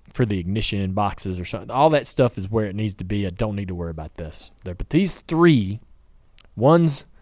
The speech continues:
engine fan, one's brake, and then the other is a driver back fan.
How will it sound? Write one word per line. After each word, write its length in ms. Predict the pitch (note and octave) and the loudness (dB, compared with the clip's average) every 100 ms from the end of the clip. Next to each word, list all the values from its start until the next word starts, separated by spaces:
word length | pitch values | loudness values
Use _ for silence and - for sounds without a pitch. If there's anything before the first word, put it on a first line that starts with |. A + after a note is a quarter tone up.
| - - | -8 0
engine 300 | D#3+ D3+ C#3+ | 2 2 0
fan, 400 | D3+ C#3 C3+ B2+ | -2 0 0 2
one's 440 | C#3 C#3 B2+ - - - _ _ - | 2 2 0 -6 -20 -20 _ _ 0
brake, 460 | C3 C#3+ C#3 - - - _ _ - | 6 6 6 -4 -12 -14 _ _ -10
and 140 | A2+ A#2 | -4 0
then 80 | A2+ | 2
the 140 | A2 | 2
other 200 | D#3 C#3+ | 2 2
is 100 | A2+ | 2
a 80 | G2+ | 0
driver 560 | G#2+ G#2+ G#2+ G2 F#2+ G2 | 2 2 2 -2 -4 -6
back 480 | C3+ A2+ G#2+ - | -6 -6 -6 -10
fan. 320 | - E2+ - | -12 -12 -14